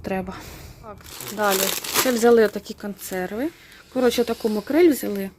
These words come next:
Дві в томаті, одну в такому просто соусі, це з Лідла.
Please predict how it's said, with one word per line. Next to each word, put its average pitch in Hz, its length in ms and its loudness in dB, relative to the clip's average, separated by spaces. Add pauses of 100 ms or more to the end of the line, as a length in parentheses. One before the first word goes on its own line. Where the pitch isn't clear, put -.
(160)
Дві 214 180 -6
в 214 80 -6
томаті, 240 640 0
одну 202 640 -4 (220)
в - 60 -20
такому 196 920 -6 (280)
просто 285 340 -4
соусі, 311 540 2
це 277 160 -2
з 240 120 -4
Лідла. 254 380 2